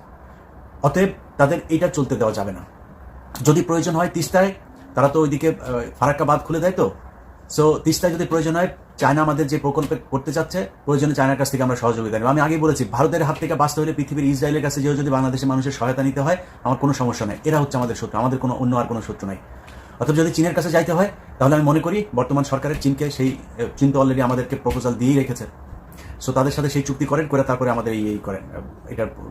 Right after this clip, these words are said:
প্রকল্প বাস্তবায়নের ব্যবস্থা শুরু করেন। আর এরপরে ভারত যদি নাকি মনে করে এইসব পদক্ষেপ, পদক্ষেপ নেয়ার কারণে আমাদের সাথে যুদ্ধ করবে, ডক্টর মোহাম্মদ ইউনূস, আপনাকে বলে দিলাম, তারেক রহমান, আপনাকে বলে রাখলাম, যে বাংলাদেশের ষোলো কোটি মানুষ যেদিন থেকে,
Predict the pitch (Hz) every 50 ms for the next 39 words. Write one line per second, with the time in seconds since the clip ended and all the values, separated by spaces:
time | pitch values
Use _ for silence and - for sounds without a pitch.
0 | - - - 123 - 123 110 120 - 113 - - 110 107 104 101 98 101 104 -
1 | - 101 - - 104 95 95 87 78 - - - - - - - - - - -
2 | - - - - - - - 117 123 123 120 - - 151 165 151 - 165 160 135
3 | 110 92 - - - - - - - - - - 117 135 151 147 131 151 139 147
4 | 147 147 139 - 143 120 123 151 180 185 180 160 - 113 98 92 - - - -
5 | - - - - 120 127 131 - 151 143 123 131 127 147 143 - 156 - 139 135
6 | 143 139 - 147 123 127 135 135 139 135 - 123 131 139 151 156 143 135 135 139
7 | 131 143 143 147 117 131 131 131 156 147 160 151 156 196 196 - - - - -
8 | - - - - 139 135 - 160 156 156 156 160 143 147 151 143 127 107 101 -
9 | - - - - - 107 117 - 139 123 131 120 123 123 120 117 110 107 95 95
10 | - 120 135 143 139 139 143 147 143 131 113 98 98 - 104 113 - - 131 127
11 | 127 113 123 123 117 113 107 - 104 95 95 - - - - - - - - 107
12 | 110 139 156 160 135 127 123 135 143 143 139 147 147 139 156 156 147 131 - -
13 | 143 151 143 151 143 143 139 135 139 139 135 113 98 - - - - - - -
14 | - - - - - - - - 104 - 143 156 175 185 170 151 180 160 147 113